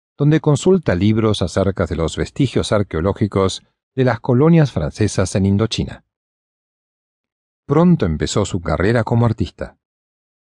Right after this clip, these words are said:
Pese a su corta edad, se involucra con bastante temple en los círculos intelectuales de la ciudad, y su vasta cultura le permite dedicarse a un oficio de mucho prestigio.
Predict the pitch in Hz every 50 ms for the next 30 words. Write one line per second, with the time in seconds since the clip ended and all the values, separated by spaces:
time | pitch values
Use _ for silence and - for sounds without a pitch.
0 | _ _ _ _ _ _ - 120 120 101 - 104 - - 87 - 98 95 92 -
1 | - 80 80 90 101 101 101 92 - _ _ _ _ _ - - - 170 175 180
2 | 135 139 135 160 180 - 185 165 139 - 104 87 85 78 71 - - 117 117 113
3 | - 82 80 - 104 104 110 110 - 107 92 80 73 - - 113 113 107 - 101
4 | 85 - - 82 78 73 - 76 76 76 - - - 113 113 113 110 107 120 107
5 | 110 - - 143 139 151 - - 73 - _ _ _ _ _ _ _ _ _ -
6 | 170 - - - 139 120 143 160 151 - - - 104 92 - 92 82 78 76 -
7 | 151 156 170 170 160 147 - _ _ _ _ _ _ - 78 82 - 92 82 87
8 | 101 127 131 113 - 101 85 76 78 76 - - 98 98 101 - - 104 85 76
9 | 73 - 123 113 - - 113 85 80 80 80 87 120 160 170 - - 160 139 -
10 | 135 - - 110 - - - 73 64 62 -